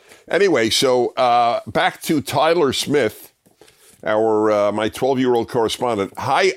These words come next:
Otto, Dennis, Megan, Snoopy, and Nate the Great. A few comments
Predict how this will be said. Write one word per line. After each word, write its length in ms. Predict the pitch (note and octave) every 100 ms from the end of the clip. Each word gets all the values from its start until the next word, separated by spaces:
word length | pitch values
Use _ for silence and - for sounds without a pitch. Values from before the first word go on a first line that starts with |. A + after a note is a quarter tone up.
| -
Otto, 540 | D#3 D#3 D#3 D#3 D#3
Dennis, 600 | A#2 C#3+ C3+ C3 C3 -
Megan, 460 | A#2 B2+ A#2 B2+ A2+
Snoopy, 580 | - B2 A2+ - A2+ -
and 180 | G2+
Nate 220 | G2+ G#2+ -
the 100 | G#2
Great. 400 | G2+ E2 - _ _ _ _ _ _ _ -
A 100 | G#2+
few 300 | - E3+ G3
comments 720 | - - D3 C3 A#2+ A#2 -